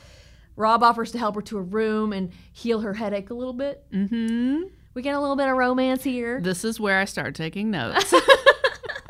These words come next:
Speaker 1: Um, so he says that she's been drained psychically and attempts to help relieve the pain by getting painfully close to her,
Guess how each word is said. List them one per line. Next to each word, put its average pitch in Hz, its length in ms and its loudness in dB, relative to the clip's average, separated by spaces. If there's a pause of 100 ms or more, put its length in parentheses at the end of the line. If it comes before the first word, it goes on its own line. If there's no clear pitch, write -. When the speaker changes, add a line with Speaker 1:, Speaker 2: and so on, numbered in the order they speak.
(1080)
Speaker 1:
Um, 233 400 2 (100)
so 233 800 4 (420)
he 330 180 4
says 330 340 4
that 285 120 0
she's 269 200 0
been 240 160 -2
drained 240 280 0
psychically 285 760 0
and 220 120 0
attempts 285 460 -2
to 220 480 0
help 269 280 2
relieve 269 400 -2
the 277 80 -4
pain 214 500 -2 (180)
by 214 100 2
getting 208 260 2
painfully 254 460 4
close 214 240 2
to - 80 -4
her, 214 480 4